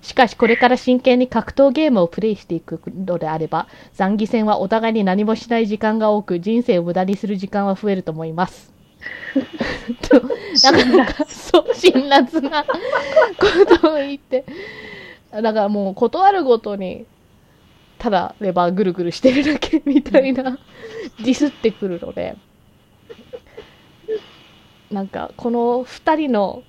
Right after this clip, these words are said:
Speaker 1: 関係性もなかなか面白いし、個人的にネモ選手はすごい好きな選手で、使ってるキャラがユリアンっていう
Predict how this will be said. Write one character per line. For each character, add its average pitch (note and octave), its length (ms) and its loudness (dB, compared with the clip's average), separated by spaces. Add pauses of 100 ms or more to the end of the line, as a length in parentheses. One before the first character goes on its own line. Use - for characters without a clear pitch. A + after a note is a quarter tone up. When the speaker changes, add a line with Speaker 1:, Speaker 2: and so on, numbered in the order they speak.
(140)
Speaker 1:
関 F#3 200 -12
係 F3+ 240 -8
性 F3+ 220 -4
も F3+ 280 -8
な G3+ 140 -10
か F3+ 100 -6
な F3 100 -8
か E3+ 120 -6
面 E3+ 200 -10
白 F3 240 -6
い - 60 -10
し、 B3 380 -8 (720)
個 - 160 -4
人 E4 220 -8
的 F4 280 -8
に E4 140 -4
ネ C4 140 4
モ C4+ 160 0
選 D4 220 -2
手 - 140 -10
は D#3+ 100 -4
す - 160 -10
ご F#3+ 160 -2
い - 160 -10 (360)
好 - 60 -20
き F3 140 -10
な D#3 120 -8
選 D3 240 -16
手 - 160 -20
で、 G#3+ 300 -4 (520)
使 - 180 -10
っ A#3+ 60 -6
て - 220 -8
る C4+ 100 -4
キ C#4+ 100 -2
ャ B3+ 60 2
ラ G3 100 0
が E3+ 80 -4
ユ F#3+ 180 0
リ B3+ 160 0
ア E3+ 80 0
ン F3+ 40 -10
っ - 40 -14
て - 140 -16
い E3 160 -10
う A3 140 -14